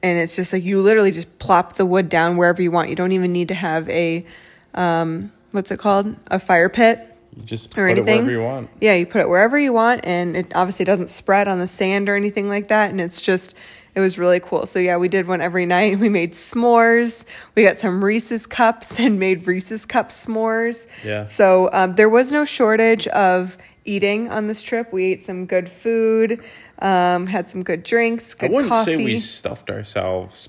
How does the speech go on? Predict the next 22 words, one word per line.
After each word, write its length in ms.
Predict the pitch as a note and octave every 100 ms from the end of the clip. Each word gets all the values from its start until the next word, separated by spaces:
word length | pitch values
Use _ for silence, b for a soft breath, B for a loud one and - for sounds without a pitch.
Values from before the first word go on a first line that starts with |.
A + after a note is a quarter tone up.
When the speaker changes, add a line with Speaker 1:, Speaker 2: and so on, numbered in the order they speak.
| -
Speaker 2:
but, 200 | F#2 - -
but 160 | G#2
yeah, 160 | G#2 F2
we, 380 | F#2+ A2+ G2+ - -
we 140 | B2+
indulged. 540 | A2 G2+ D4+ F3 F3+ A3
Speaker 1:
No, 140 | F3
but 120 | -
yeah, 320 | A#3 D4+ F#3+
we 140 | D3+ G3
definitely, 800 | F#3+ F3+ F#3 G3 - F#3 F3 - _
we 100 | G3+
don't 240 | G3+ G3+ G3 - _ -
have 180 | G#3+ G3+
s'mores 720 | - F#3+ F3 E3+ G3+ - - -
<laughs> 100 | -
over 200 | G3 G#3+
campfires 720 | - G#3+ - F#3+ F#3 G#3+ G#3+
every 260 | G3+ G3+
night 320 | G3 F3+ F3+ F3
or 120 | E3+
Speaker 2:
No. 420 | - F2+ F2+ F2+